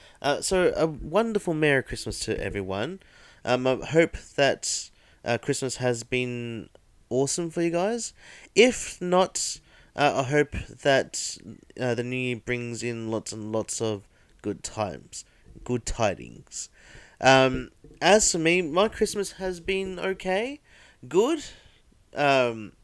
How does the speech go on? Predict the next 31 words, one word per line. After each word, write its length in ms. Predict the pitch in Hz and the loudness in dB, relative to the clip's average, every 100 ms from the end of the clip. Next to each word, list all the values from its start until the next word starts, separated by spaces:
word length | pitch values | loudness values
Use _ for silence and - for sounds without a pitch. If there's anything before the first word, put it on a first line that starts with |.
| _ - _ _ - | _ -20 _ _ -8
slightly, 1300 | - 160 170 190 151 170 165 160 156 151 139 127 117 _ _ _ - | -4 0 4 4 2 0 2 2 0 -2 -4 -8 -14 _ _ _ -10
uh, 320 | 117 120 113 95 67 | -4 -2 -2 -4 -8
recovering 680 | 123 - 135 120 139 165 | -8 -6 -6 -4 -6 -6
from, 540 | 156 135 123 117 113 110 _ _ _ | -6 -2 -2 -4 -10 -16 _ _ _
uh, 420 | - 110 101 90 - | -6 -4 -4 -6 -10
the 460 | - 104 104 92 - - _ | -6 -4 -4 -6 -10 -18 _
smoke 480 | - - 127 120 - - _ _ _ _ | -16 -6 -4 -4 -8 -20 _ _ _ _
that 240 | 120 117 - _ _ | -2 -2 -4 _ _
has 280 | - 104 107 | -16 -12 -12
been 160 | 117 110 | -10 -8
brought 280 | 117 - - | -8 -8 -10
from 260 | 110 107 | -12 -12
the 60 | 101 | -10
fires 440 | - 107 107 117 | -6 -4 -4 -6
over 120 | 110 | -8
the 80 | 101 | -8
last 400 | 107 107 101 - | -6 -6 -8 -12
couple 280 | - 113 101 | -12 -12 -8
of 40 | |
weeks. 440 | 107 185 - - - _ _ - - - - | -6 -6 -8 -16 -16 _ _ -20 -20 -20 -4
Um, 540 | 131 135 131 127 117 - | 0 0 0 -4 -8 -8
I'm 160 | 143 | -4
doing 180 | 165 220 | -2 0
much 200 | 190 160 | -2 0
better 140 | 156 | 0
than 140 | 147 139 | 0 -2
I 60 | |
was 340 | 131 123 123 123 | -2 0 0 -2
the 80 | 117 | 0
last 320 | 117 117 - | 0 -2 -6
episode. 640 | - - 104 117 170 175 | -14 -12 -8 -6 -6 -10